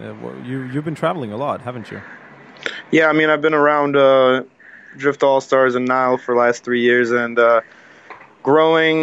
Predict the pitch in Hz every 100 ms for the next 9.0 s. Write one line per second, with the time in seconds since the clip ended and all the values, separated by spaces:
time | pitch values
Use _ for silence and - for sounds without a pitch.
0 | 156 156 139 123 127 143 143 143 139 139
1 | 135 127 120 113 127 120 117 107 107 -
2 | 127 123 - 143 151 151 151 143 - -
3 | 135 131 143 131 139 - 156 139 131 135
4 | 139 123 143 139 139 135 127 139 135 143
5 | 135 135 127 - - - _ - 123 113
6 | - 156 151 151 147 147 147 143 127 -
7 | - 151 - 147 139 139 139 123 135 135
8 | 131 135 135 127 131 127 135 131 131 123